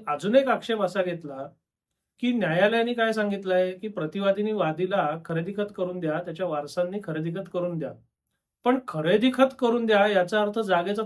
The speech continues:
ताबा द्या असं कुठं आहे? मग याच्यावरनं त्या सगळ्या वादविवादाची अजून एक पुढची प्रक्रिया, पुढचा टप्पा सुरू झाला.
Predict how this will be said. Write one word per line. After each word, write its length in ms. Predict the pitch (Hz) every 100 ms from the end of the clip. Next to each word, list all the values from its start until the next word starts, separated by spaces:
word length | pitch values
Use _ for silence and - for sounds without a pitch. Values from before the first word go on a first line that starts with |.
| 208
ताबा 280 | 190 208 214
द्या 220 | 196 196 196
असं 160 | 240
कुठं 240 | 220 160 147
आहे? 180 | 139 135 _ _ _ _ _ -
मग 100 | 202
याच्यावरनं 840 | 190 156 156 214 226 226 214 220 226
त्या 160 | 202
सगळ्या 280 | 202 190 196
वादविवादाची 800 | 185 170 175 190 190 185 220 226
अजून 280 | 147 147 196
एक 180 | 220 214
पुढची 340 | 165 156 240
प्रक्रिया, 520 | 240 214 208 202 175 143 - _ _ _ -
पुढचा 300 | 180 160 233
टप्पा 340 | 233 214 214 202
सुरू 240 | 196 170
झाला. 200 | 160 131